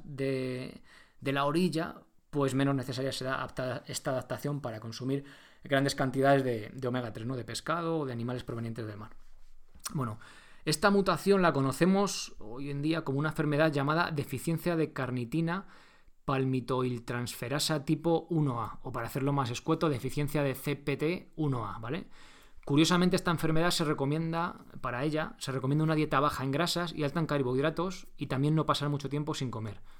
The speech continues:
Os dejo ahí la fuente de esta enfermedad. Exactamente la dieta opuesta a la que responde esta adaptación en los inuit. Pero la, la verdad que es algo curioso, ¿verdad? Lo,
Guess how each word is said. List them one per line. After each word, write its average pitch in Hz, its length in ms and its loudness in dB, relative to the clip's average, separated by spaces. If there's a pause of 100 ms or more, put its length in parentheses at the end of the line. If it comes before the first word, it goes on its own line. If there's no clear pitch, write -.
Os - 80 -20
dejo - 160 -8
ahí 120 80 -4
la 113 100 -4
fuente 120 320 -6
de 107 380 -8
esta 117 160 -10
enfermedad. 117 500 -4 (680)
Exactamente 175 580 4
la 147 140 2
dieta 170 240 4
opuesta 165 580 4
a 147 40 0
la 127 120 -2
que 135 440 0
responde 165 580 2
esta 180 160 0
adaptación 160 400 2
en 180 80 4
los 170 160 0
inuit. 131 420 0 (220)
Pero 117 220 -8
la, 123 160 -6
la 120 100 -6
verdad 131 160 -2
que - 60 -4
es - 100 -2
algo 170 180 2
curioso, 135 380 0
¿verdad? 127 300 -6 (420)
Lo, 139 300 -4